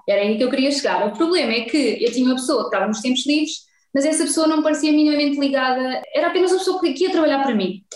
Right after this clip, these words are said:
E eu pensei muito em ir com, com essa pessoa, mas nunca, nunca cheguei a convidá-la. Então,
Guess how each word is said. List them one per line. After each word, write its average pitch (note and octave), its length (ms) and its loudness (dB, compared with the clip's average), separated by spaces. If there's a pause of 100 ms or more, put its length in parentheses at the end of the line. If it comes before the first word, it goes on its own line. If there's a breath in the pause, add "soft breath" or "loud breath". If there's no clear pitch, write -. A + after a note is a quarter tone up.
(360 loud breath)
E A#3+ 100 -2
eu D4 80 2
pensei D#4+ 280 2
muito E4+ 240 2
em E4 180 0
ir - 20 -6
com, E4 280 0
com E4 100 -2
essa D#4+ 240 0
pessoa, E4 420 0
mas D#4+ 400 0
nunca, D#4 480 2
nunca D4+ 180 0
cheguei D4 220 -2
a C#4+ 40 -10
convidá-la. C4 460 0
Então, B3+ 320 -2